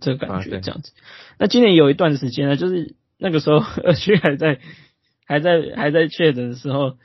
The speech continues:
Speaker 2: 哎，
Speaker 1: 你，
Speaker 2: 对，对，对。
Speaker 1: 你从，你先上来投，你就有去年的那种感觉啊，就好，是不是没有投手这样？啊，
Speaker 2: 对。
Speaker 1: 实际上也没有。
Speaker 2: 哎，其实我觉得这样子，这样，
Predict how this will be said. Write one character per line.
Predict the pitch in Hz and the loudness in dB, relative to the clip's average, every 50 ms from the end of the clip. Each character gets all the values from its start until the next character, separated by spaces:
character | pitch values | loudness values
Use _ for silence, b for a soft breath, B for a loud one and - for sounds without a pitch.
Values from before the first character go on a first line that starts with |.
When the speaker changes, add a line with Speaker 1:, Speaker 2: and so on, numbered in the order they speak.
| b b b b | b b b b
Speaker 2:
哎， | 107 104 98 - | -14 -12 -8 -6
Speaker 1:
你， | 147 160 160 - | -6 -6 -4 -4
Speaker 2:
对， | - 107 | -2 -2
对， | 104 104 | 0 0
对。 | 101 | 0
Speaker 1:
你 | 196 | -2
从， | 196 202 | -2 -2
你 | |
先 | 190 208 220 | -2 -2 -2
上 | 220 220 185 | -2 0 0
来 | 156 151 | 0 0
投， | 143 160 143 147 | 0 0 0 0
你 | 139 131 | -2 -4
就 | 127 170 185 | -4 -2 -2
有 | 156 127 123 | -2 -2 -4
去 | - - 175 151 | -6 -8 -6 -6
年 | 131 127 127 | -4 -4 -4
的 | 127 | -4
那 | 131 131 | -4 -4
种 | 135 127 120 | -4 -4 -6
感 | - - - - | -8 -10 -12 -14
觉 | - - - | -14 -16 -16
啊， | - - - - - - | -16 -14 -14 -14 -10 -6
就 | - 170 170 - - _ _ | -6 -6 -6 -8 -10 _ _
好， | - - 160 147 | -6 -4 -2 -2
是 | 156 - - | -2 -2 -2
不 | 202 165 | 0 2
是 | 160 160 | 4 4
没 | 156 143 147 | 4 4 4
有 | 135 131 135 | 4 2 0
投 | - - - - | -4 -6 -8 -8
手 | - - - - - | -10 -12 -14 -16 -14
这 | - - | -16 -18
样？ | - - - | -16 -8 -6
啊， | - | -6
Speaker 2:
对。 | 156 | -4
Speaker 1:
实 | - 156 160 | -4 -4 0
际 | 180 190 | 0 2
上 | 170 - 170 147 | 2 2 2 2
也 | 139 131 | 2 2
没 | 127 - 156 147 151 | 0 0 0 2 2
有。 | 147 170 147 147 - _ _ _ | 2 2 0 -2 -4 _ _ _
Speaker 2:
哎， | - 131 | -10 -8
其 | - 135 139 | -6 -4 -2
实 | 160 | -2
我 | 131 107 | -2 -2
觉 | 107 104 | -2 -2
得 | 101 | -2
这 | 117 | 0
样 | 120 110 98 | -2 -2 -4
子， | 98 92 90 90 | -6 -8 -6 -6
这 | 104 | -6
样， | 104 104 104 | -6 -6 -8